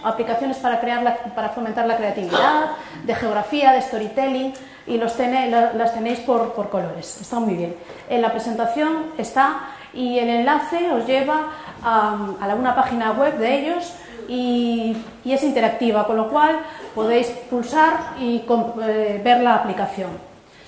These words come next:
Para Android no encontré, pero si ponemos en el buscador de Google Play, mm, realidad virtual, también os aparecen muchas aplicaciones que podéis filtrar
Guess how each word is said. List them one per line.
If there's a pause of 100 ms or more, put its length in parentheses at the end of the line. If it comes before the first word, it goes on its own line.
(460)
Para
Android (100)
no
encontré, (140)
pero
si
ponemos
en
el
buscador
de
Google
Play,
mm,
realidad
virtual,
también
os
aparecen
muchas
aplicaciones
que
podéis
filtrar